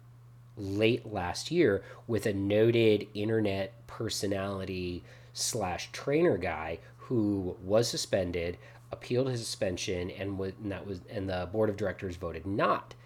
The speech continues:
to ban him from the sport. So this is interesting to see it happening again in such a short amount of time. And again, we don't know who this guy is. So if you do know, hit me up, slide into these D Ms, shoot me an email, whatever, because we're very curious to know.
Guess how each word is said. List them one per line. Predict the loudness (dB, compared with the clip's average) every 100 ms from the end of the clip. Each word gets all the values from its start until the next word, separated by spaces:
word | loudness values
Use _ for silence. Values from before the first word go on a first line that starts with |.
| -18
to | -6
ban | -4 -4
him | 0 0 0
from | -4 -8
the | -8
sport. | -10 -12 -12 -16 -20 -20 -20 -20 -20 -20 -20 -20 -18 -14 -2
So | 2
this | 6
is |
interesting | 6 4 2 2 2
to |
see | 2 0
it | 0
happening | -2 -2 -2 -4
again | 2 6 8 6 2 -6 -12
in | -4 -2
such | -2 -4 -6
a |
short | -6 -4 -4 -4
amount | -4 -4 -6
of | -10
time. | -2 2 6 4 2
And | 0
again, | 0 0
we | 0 6
don't | 6 6
know | 2 2 2
who | -4 -4 -4
this | -4 -6 -6
guy | -4 -4 -6
is. | -6 -6 -10 -16 -14
So | -4 -2
if | -2
you | -6
do | 2 6 10
know, | 10 10 6 0 -6 -20 -20 -20
hit | 2 4 6
me | 6
up, | 6 4 0
slide | 4 6 6
into | 4 0
these | 0 -2
D | -2 -2 0
Ms, | 0 -2 -4 -6 -8 -14 -18 -16
shoot | -10 -4 -2 0
me | 2 0
an | 0 0
email, | 2 4 4 2 0
whatever, | 0 2 4 2 0
because | -6 -6 -4
we're | -2
very | -2 -2 -4
curious | -8 -12 -12 -12
to | -4 0
know. | 0